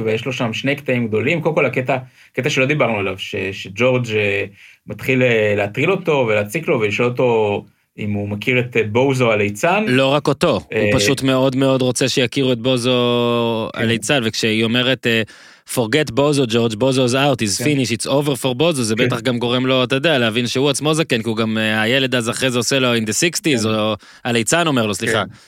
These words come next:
Speaker 2: "מה אתה
Speaker 1: כן.
Speaker 2: עם הסיקסטיז" וזה.
Speaker 1: כן. ו-, ויש את הקטע שהוא רודף אחריו, אה, עם הנעליים, שזה,
Speaker 2: כן.
Speaker 1: אה, שזה גם קטע גדול,
Speaker 2: שזה
Speaker 1: כן.
Speaker 2: אותו, אותו, אותו,
Speaker 1: אה,
Speaker 2: אותו, אותו נעל זה, ו-,
Speaker 1: אגב,
Speaker 2: אה,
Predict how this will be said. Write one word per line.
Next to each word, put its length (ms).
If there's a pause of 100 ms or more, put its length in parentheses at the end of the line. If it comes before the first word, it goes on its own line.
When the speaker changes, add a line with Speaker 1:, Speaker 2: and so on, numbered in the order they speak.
(280)
Speaker 2:
"מה 140
אתה 140
Speaker 1:
כן. 140
Speaker 2:
עם 60
הסיקסטיז" 680
וזה. 320 (840)
Speaker 1:
כן. 240 (500)
ו-, 340
ויש 160
את 60
הקטע 240
שהוא 200
רודף 300
אחריו, 440 (100)
אה, 400
עם 140
הנעליים, 580
שזה, 340 (520)
Speaker 2:
כן. 140 (420)
Speaker 1:
אה, 300 (420)
שזה 220
גם 180
קטע 200
גדול, 320
Speaker 2:
שזה 200
Speaker 1:
כן. 60
Speaker 2:
אותו, 200
אותו, 280
אותו, 200
Speaker 1:
אה, 300
Speaker 2:
אותו, 240
אותו 240
נעל 240
זה, 180
ו-, 60
Speaker 1:
אגב, 420
Speaker 2:
אה, 60